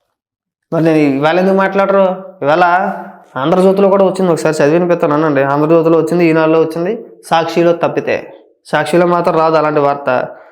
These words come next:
ఒకసారి ఏమైనా వచ్చింది, చదివి వినిపిస్తాను చూడు. ఆంధ్రజ్యోతిలో వచ్చిన వార్త, ఈనాడులో కూడా వచ్చింది.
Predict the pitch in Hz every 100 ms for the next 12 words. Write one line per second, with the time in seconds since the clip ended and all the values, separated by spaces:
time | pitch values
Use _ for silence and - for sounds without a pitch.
0 | _ - 143 160 160 165 170 165 170 165
1 | 160 147 156 143 131 131 127 117 - -
2 | _ _ - 139 156 170 165 160 151 143
3 | 160 170 143 139 - 120 110 143 147 151
4 | 151 151 151 147 131 113 110 -